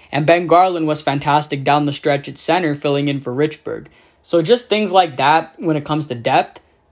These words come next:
John Lynch has been superb at it. And this is another move by bringing in a guy like Dion Jordan and bringing in a guy like Jordan Reed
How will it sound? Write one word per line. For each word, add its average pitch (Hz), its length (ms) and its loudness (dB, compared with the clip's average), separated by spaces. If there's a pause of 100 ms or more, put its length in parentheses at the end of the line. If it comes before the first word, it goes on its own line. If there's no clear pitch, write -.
(160)
John 185 360 0
Lynch 165 200 -2
has 151 180 -2
been 147 220 -2
superb 143 880 -2
at 127 240 -2
it. - 180 -12 (300)
And 151 180 -4
this 214 200 0
is 180 100 -4
another 170 320 2
move 165 240 0
by 135 140 0
bringing 160 400 0
in 156 100 2
a 147 40 0
guy 143 220 2
like 143 240 0
Dion 139 320 0
Jordan 135 300 0
and 117 140 -8
bringing 160 320 2
in 151 100 4
a 147 80 2
guy 139 220 4
like 139 180 -4
Jordan 135 340 0
Reed 151 380 0